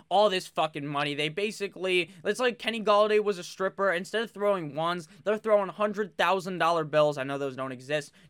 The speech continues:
just at him all night long. Kenny Golladay got all that fucking money for a reason, because they want a true alpha wide receiver in New York for the Giants. They want Daniel Jones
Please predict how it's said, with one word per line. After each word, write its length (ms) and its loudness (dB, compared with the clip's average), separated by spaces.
just 360 2
at 220 4
him 200 -4
all 220 2
night 280 -2
long. 320 -6
Kenny 300 -6
Golladay 640 0
got 280 -6
all 260 -4
that 300 -8
fucking 300 -6
money 360 -4
for 120 -2
a 80 0
reason, 420 -4
because 340 -4
they 360 2
want 320 0
a 180 -6
true 460 0
alpha 320 0
wide 300 2
receiver 560 -4
in 180 -8
New 120 -4
York 320 0
for 80 -8
the 100 -4
Giants. 400 2
They 140 -2
want 320 -2
Daniel 340 -2
Jones 420 -6